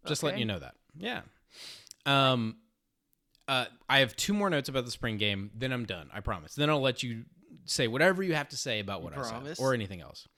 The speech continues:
Speaker 2: Well, I have
Speaker 1: Our tight end,
Speaker 2: questions.
Speaker 1: our tight end room is a goddamn problem.
Speaker 2: Yeah, it has been.
Speaker 1: Josh
Speaker 2: It has
Speaker 1: Cameron,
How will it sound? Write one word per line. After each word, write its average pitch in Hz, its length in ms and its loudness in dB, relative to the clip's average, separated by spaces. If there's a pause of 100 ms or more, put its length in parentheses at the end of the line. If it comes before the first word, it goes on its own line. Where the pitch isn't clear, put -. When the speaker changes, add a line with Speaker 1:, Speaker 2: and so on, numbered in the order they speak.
(140)
Speaker 2:
Well, 165 100 0
I 180 80 2
have 226 120 0
Speaker 1:
Our 185 160 8
tight 151 340 2
end, 151 180 0
Speaker 2:
questions. - 140 -14 (420)
Speaker 1:
our 156 140 6
tight 143 320 -2
end 131 180 -2
room 95 460 -6 (440)
is 107 180 -6
a 85 120 -10
goddamn 85 680 -8
problem. 55 480 -14 (120)
Speaker 2:
Yeah, 214 180 -6 (200)
it 175 120 -10
has 247 360 -10
been. 196 480 -10
Speaker 1:
Josh 123 360 2
Speaker 2:
It 180 60 -8
has 113 180 0
Speaker 1:
Cameron, 92 380 -4